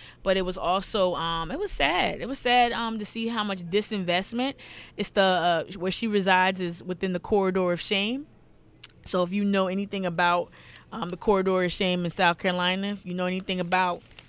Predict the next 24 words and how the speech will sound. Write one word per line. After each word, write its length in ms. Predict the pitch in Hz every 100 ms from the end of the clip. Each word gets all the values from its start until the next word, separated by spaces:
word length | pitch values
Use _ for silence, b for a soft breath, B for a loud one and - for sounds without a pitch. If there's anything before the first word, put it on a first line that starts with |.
| B B B B
some 200 | - 196
of 140 | 196 202
our 140 | 196
elected 360 | 208 214 220 226
officials 640 | 240 - 269 254 233 226
that 160 | 208 185
have 80 |
been 140 | 196 226
in 160 | 226
office 420 | 262 254 214 202 -
for 380 | 202 170 170 170 - - - - - B B B -
quite 260 | - 185 170
some 240 | 233 247
time, 360 | 277 311 302 269
since 140 | 226 233
the 80 | 269
nineties, 680 | 320 339 311 269 262 247
and 240 | 208 185 180
mer-, 200 | 208 202 196
material 400 | 190 240 220 214
conditions 480 | 226 214 240 214
haven't 260 | 214 185 185
really 220 | 190 185
improved 680 | 180 - 262 277 233 202